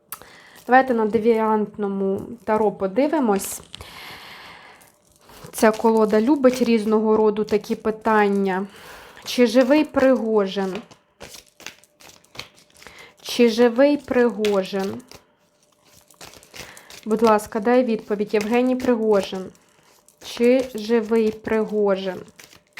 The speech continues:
Чи живий Пригожин? Чи живий Пригожин? Чи живий Пригожин?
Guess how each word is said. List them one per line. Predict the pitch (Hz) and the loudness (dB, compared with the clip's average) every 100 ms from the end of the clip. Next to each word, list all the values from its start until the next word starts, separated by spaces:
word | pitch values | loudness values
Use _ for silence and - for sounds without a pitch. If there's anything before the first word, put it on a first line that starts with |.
| - _ _ - - _ _ - - - - - - - | -20 _ _ -20 -20 _ _ -20 -20 -20 -20 -20 -20 -12
Чи | - - 254 | -8 2 2
живий | 233 233 208 220 233 | 2 0 0 2 0
Пригожин? | 233 220 226 202 208 202 196 202 202 220 - - - _ - - _ - - _ _ - - _ _ _ _ - - _ - _ _ - - | -2 -4 -4 -4 -4 -4 -4 -6 -6 -8 -14 -20 -20 _ -20 -20 _ -20 -20 _ _ -18 -18 _ _ _ _ -20 -20 _ -20 _ _ -20 -10
Чи | - 226 | -6 -2
живий | 214 220 220 208 | 0 0 2 0
Пригожин? | - 208 202 214 214 240 247 254 254 _ _ _ _ _ _ _ _ _ _ - - _ _ _ - - | -2 -4 -2 -2 -2 -6 -8 -8 -16 _ _ _ _ _ _ _ _ _ _ -20 -20 _ _ _ -16 -6
Чи | 240 247 254 220 | 0 0 0 -10
живий | 202 214 196 226 240 240 - _ | -4 -4 -2 2 2 0 -10 _
Пригожин? | - 220 208 208 202 196 202 214 | -10 -6 -4 -2 -2 -4 -8 -10